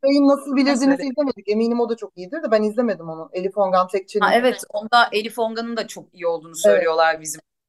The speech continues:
Speaker 2: Biri de
Speaker 1: Hem
Speaker 2: o da
Speaker 1: oyunculuğu
Speaker 2: konuşuyor.
Speaker 1: hem yönetimi, yönetmenliğinden bahsedildi tecrübesinde.
Speaker 2: Evet. Yani ben de henüz izleyemedim ne yazık ki onu. Ee, ara verdiler çünkü bir yerden sonra.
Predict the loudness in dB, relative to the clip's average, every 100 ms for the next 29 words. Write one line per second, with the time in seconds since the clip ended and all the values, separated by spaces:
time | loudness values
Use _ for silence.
0 | -16 -2 4 6 4 0 -6 -6 -6 -4
1 | 0 2 2 0 -2 -2 0 -2 -2 -2
2 | -2 -2 -2 0 -2 -4 -10 -16 -12 -10
3 | -8 -10 -8 -2 -2 -2 -8 _ _ _
4 | _ _ _ _ _ -10 -10 -14 -20 _
5 | -20 -2 -2 -2 _ -4 0 2 2 0
6 | -2 -4 -4 -4 -2 -2 -6 -6 -6 -4
7 | -6 -8 -20 -20 _ _ -6 0 2 2
8 | 2 -2 -6 -10 -12 -14 -4 -2 0 -2
9 | -4 -4 -6 -2 -4